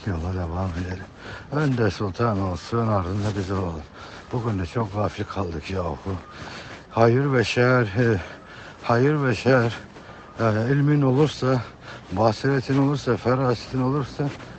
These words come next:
bilebilirsin. Ama cahilsen bilemezsin. Ve artı ilmin de olsa,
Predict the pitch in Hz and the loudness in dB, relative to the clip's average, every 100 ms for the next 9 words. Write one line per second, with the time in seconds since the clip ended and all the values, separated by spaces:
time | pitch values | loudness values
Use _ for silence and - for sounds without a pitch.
0 | - 131 123 117 107 101 90 - 90 - | -6 -2 0 0 -2 -4 -6 -10 -10 -12
1 | - - - - - 139 135 120 127 131 | -16 -14 -12 -12 -2 0 2 2 2 2
2 | 127 160 135 - 131 135 - - - - | 2 0 0 2 2 2 -4 -10 -10 -12
3 | - - - 120 113 95 85 - 90 - | -14 -6 0 2 2 0 -2 -4 -8 -8
4 | - - - 113 139 160 175 151 - 113 | -10 -12 0 4 4 8 6 6 4 2
5 | 87 - - - 127 147 185 175 139 120 | 2 -12 -14 -2 0 4 4 6 6 6
6 | - 123 120 | 4 2 2